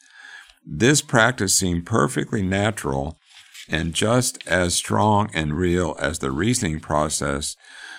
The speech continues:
which contradicted it so sharply. Moreover, the practice was comforting and reasoning led nowhere.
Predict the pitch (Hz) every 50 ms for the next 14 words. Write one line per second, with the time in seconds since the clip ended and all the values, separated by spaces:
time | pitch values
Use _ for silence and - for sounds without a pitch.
0 | - - - - 71 78 - - - 113 107 120 104 107 101 90 101 98 92 -
1 | 92 82 82 80 - - 80 78 80 82 - - 71 69 73 - - 53 53 53
2 | 62 - _ _ - - - - - - _ _ - 87 104 110 110 - 113 110
3 | 107 92 92 80 80 78 - - 101 98 117 117 117 107 101 - 82 78 76 -
4 | - 117 120 123 113 - 113 110 113 110 110 113 - - - 71 71 73 78 90
5 | 95 104 107 98 92 90 90 87 87 82 78 78 76 - - 71 69 67 64 -
6 | 57 - -